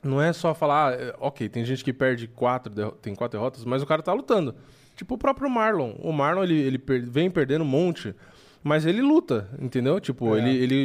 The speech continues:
Speaker 1: ele faz alguma coisa ali, ele mostra um pouco do jogo e tal. Agora o Dan Hooker não, ele tá perdendo sem lutar. É isso que é o, o bizarro, porque é um cara que tá lá no topo e o cara perde sem fazer nada. É tipo,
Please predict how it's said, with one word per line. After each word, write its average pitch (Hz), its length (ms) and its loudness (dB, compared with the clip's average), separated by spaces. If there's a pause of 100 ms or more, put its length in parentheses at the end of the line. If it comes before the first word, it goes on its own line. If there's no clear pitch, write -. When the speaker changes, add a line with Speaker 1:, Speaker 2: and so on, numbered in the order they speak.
(120)
Speaker 1:
ele 156 120 -2
faz 247 260 2
alguma 233 260 2
coisa 135 300 2
ali, 107 140 -2
ele 120 180 0
mostra 165 400 2
um - 20 -2
pouco 135 220 -6
do 123 80 -2
jogo 110 320 -4
e - 20 -6
tal. 90 240 -8 (520)
Agora 156 220 2
o 147 40 -4
Dan 160 120 2
Hooker 160 240 0
não, 262 240 -2
ele 117 120 0
tá 131 160 0
perdendo 156 560 0
sem 185 200 0
lutar. 208 500 -2
É 117 80 2
isso 175 240 -2
que 226 80 -4
é 214 60 4
o, 143 460 4
o 120 40 -4
bizarro, 120 460 -2
porque 113 180 -10
é 127 40 0
um 123 100 -2
cara 135 200 -2
que 131 60 -14
tá 135 140 -4
lá 139 100 0
no 202 100 -2
topo 196 540 -2 (520)
e 190 120 2
o - 20 2
cara 196 220 4
perde 214 520 0 (340)
sem 254 240 0
fazer 220 240 0
nada. 240 440 -2 (100)
É 127 120 -4
tipo, 117 640 -4